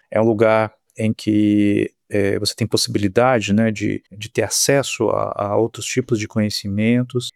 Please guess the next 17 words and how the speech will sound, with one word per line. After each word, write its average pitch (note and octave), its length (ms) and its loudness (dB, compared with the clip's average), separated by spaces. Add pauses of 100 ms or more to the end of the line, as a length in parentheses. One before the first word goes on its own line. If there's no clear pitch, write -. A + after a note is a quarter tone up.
Então B2+ 280 2
é D3 60 4
um D3+ 180 2
livro D3 260 2
que D3+ 140 -2
vai, C#3 340 4
digamos, C#3 440 2
ficar - 180 0
nessa C#3 200 -2
corda C#3 300 2
bamba, A2+ 380 0
né, A#2+ 180 0 (180)
de A2+ 140 0
ele A2+ 140 2
ter C3+ 160 0
que C3+ 100 -2
lidar A2 400 2